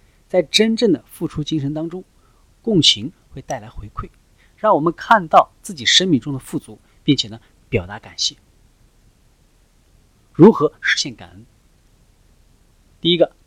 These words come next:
慢下来。我们需要慢下来，以便思考我们应该对什么心存感恩。第二个，问一问我们需要什么，列一份不断更新的你想要和你需要的东西的清单。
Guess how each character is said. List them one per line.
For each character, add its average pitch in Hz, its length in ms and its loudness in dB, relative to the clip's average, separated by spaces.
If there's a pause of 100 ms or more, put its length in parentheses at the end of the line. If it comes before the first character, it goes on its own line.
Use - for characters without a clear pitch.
(220)
慢 185 180 0
下 101 160 -10
来。 - 80 -20 (840)
我 131 80 -4
们 185 100 0
需 - 140 2
要 208 80 -4
慢 220 240 2
下 127 140 -6
来， 95 120 -14 (200)
以 123 100 -16
便 151 160 0
思 - 240 -2
考 - 260 -12 (180)
我 95 100 -16
们 117 100 -8
应 147 100 -6
该 147 200 -12 (160)
对 165 100 4
什 - 240 6
么 127 140 -6
心 - 240 -2
存 127 160 -20
感 - 180 -20
恩。 92 180 -20 (1700)
第 156 80 6
二 131 160 8
个， 95 140 -20 (240)
问 233 200 4
一 170 60 4
问 131 160 -4 (320)
我 107 100 -20
们 120 80 -16
需 - 200 -2
要 226 120 4
什 - 140 -6
么， 80 80 -20 (800)
列 220 220 4
一 175 40 0
份 208 240 -2 (1080)
不 160 120 0
断 - 280 8 (120)
更 220 220 -4
新 220 220 -2
的 190 120 -6 (140)
你 160 100 -6
想 110 360 0
要 - 120 -4
和 - 280 -12 (100)
你 101 140 -14
需 - 240 0
要 226 160 6
的 92 100 -18
东 127 180 -12
西 113 120 -18
的 95 40 -20
清 127 240 -12
单。 131 140 -20